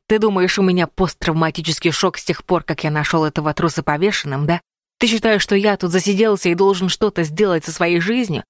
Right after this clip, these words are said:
и для этого стоит начать с путешествия, да?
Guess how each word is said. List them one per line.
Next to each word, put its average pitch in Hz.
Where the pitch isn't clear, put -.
и 190
для 165
этого 156
стоит 165
начать 156
с -
путешествия, 165
да? 196